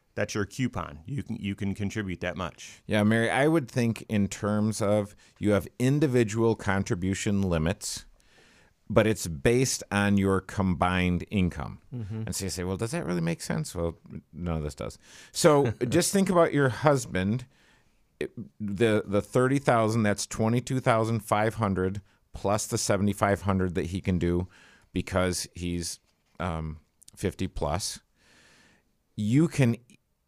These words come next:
Speaker 2: if you worked outside the home,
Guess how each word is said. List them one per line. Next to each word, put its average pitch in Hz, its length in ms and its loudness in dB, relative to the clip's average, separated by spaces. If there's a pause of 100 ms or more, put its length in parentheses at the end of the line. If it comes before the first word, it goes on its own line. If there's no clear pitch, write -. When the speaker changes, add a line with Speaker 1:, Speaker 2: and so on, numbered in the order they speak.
(120)
Speaker 2:
if - 360 0
you 175 200 4
worked 123 480 4 (120)
outside 113 440 2
the 87 100 0
home, 82 320 0